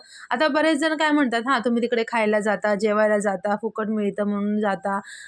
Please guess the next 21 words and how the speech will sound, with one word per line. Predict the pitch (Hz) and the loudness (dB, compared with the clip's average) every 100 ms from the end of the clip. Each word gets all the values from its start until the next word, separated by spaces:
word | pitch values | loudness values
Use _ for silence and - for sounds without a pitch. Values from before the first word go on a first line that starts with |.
| - | -6
अ, | 214 | -4
तुम्हाला | 226 233 233 | 0 2 2
घरी | 226 247 233 | 2 0 0
बनवायचा | 226 220 214 - | 0 0 0 0
कंटाळा | 226 208 220 208 | 0 0 2 2
येतो | 196 202 | 0 -2
म्हणून | 208 208 | -2 0
जाता." | 202 202 220 - - _ _ _ _ _ | -2 -2 -8 -10 -20 _ _ _ _ _
तर | 302 320 302 240 | 2 2 2 -2
प्रत्येकाचा | 247 285 285 302 302 302 330 | 0 0 2 2 2 2 2
वेगवेगळा | 247 269 254 269 269 277 | 4 2 2 2 2 2
दृष्टिकोन | 247 - 247 247 233 | 0 0 -2 0 0
असतो, | 220 - 208 254 - - | 0 0 0 -2 -6 -4
पण | 262 240 | -2 0
हा | 254 339 | 2 4
महाप्रसाद | 320 269 269 262 285 | 4 4 2 2 2
मिळणं | 254 254 247 208 220 - - | 4 4 4 4 2 -2 -12
सगळ्यांच्या | - 240 226 226 220 | -2 0 2 2 2
नशिबात | 254 233 247 220 226 | 2 0 -2 -2 0
नसतं, | 226 240 - 214 214 247 - - | 0 0 -2 0 0 -2 -16 -4
भाग्यवंतालाच | 247 269 247 302 302 285 302 311 320 | 0 2 4 4 4 4 4 4 0